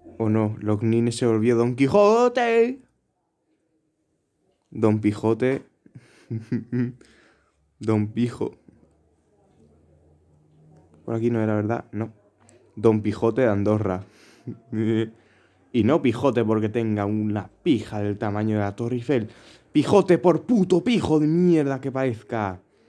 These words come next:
Pinche andorrano, andorrano, con dinero infinito. Morite, hijo de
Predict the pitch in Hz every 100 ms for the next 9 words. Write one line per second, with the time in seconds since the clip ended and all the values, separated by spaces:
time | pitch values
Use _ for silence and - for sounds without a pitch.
0 | _ _ _ _ _ 110 143 123 - 135
1 | 127 123 127 123 165 151 120 107 107 110
2 | 117 120 156 131 107 92 - 131 127 139
3 | 139 180 143 131 117 170 156 131 113 113
4 | 95 90 - _ _ _ _ 143 165 196
5 | 180 185 196 127 143 123 117 175 120 120
6 | 120